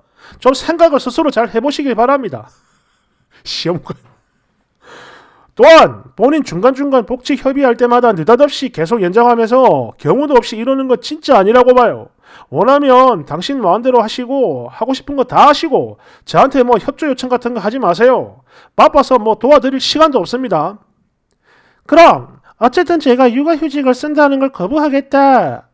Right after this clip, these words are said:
맞죠? 아니요. 아닌가요? 도와주지 않을 거라고 분명 말씀하셔놓고 아니라고요?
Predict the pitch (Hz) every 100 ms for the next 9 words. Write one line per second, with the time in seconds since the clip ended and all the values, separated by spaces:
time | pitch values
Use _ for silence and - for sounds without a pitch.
0 | _ 202 294 - 330 339 247 110 - _
1 | _ _ _ 175 285 370 392 226 117 98
2 | _ _ _ _ _ _ _ _ _ _
3 | _ _ _ - 165 311 339 247 277 392
4 | - _ _ - _ 311 370 370 285 302
5 | 226 220 285 294 277 277 254 190 277 262
6 | 185 277 254 269 294 254 254 269 240 247
7 | 240 247 269 311 320 277 254 339